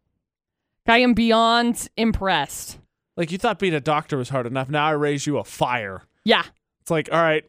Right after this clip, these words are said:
Speaker 2: all right, firefighter, you're gonna go to put the fire out in this place,
Speaker 1: I'm gonna
Speaker 2: but
Speaker 1: do
Speaker 2: you're gonna
Speaker 1: what?
Speaker 2: do it covered in, uh, microwavable popcorn. Good luck."
Speaker 1: I'm gonna do what? Why would I do that? That's
Speaker 2: <laughs>
Speaker 1: insane.
Speaker 2: You're already doing something insanely difficult.
Speaker 1: Wow.
Speaker 2: All right, let's add fire.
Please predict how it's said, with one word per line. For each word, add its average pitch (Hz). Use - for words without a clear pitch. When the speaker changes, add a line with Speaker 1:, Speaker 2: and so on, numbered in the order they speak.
Speaker 2:
all 143
right, 147
firefighter, 143
you're 139
gonna 151
go 151
to 143
put 160
the 143
fire 147
out 139
in 127
this 139
place, 123
Speaker 1:
I'm 320
gonna 359
Speaker 2:
but 320
Speaker 1:
do 370
Speaker 2:
you're -
gonna 349
Speaker 1:
what? 453
Speaker 2:
do 190
it -
covered 170
in, 160
uh, 165
microwavable 190
popcorn. 151
Good -
luck." -
Speaker 1:
I'm 226
gonna 311
do 294
what? 370
Why 302
would 415
I 440
do 427
that? 427
That's 349
Speaker 2:
<laughs> 508
Speaker 1:
insane. 539
Speaker 2:
You're 196
already 370
doing 370
something 349
insanely 294
difficult. 247
Speaker 1:
Wow. 277
Speaker 2:
All 330
right, 247
let's 175
add 196
fire. 339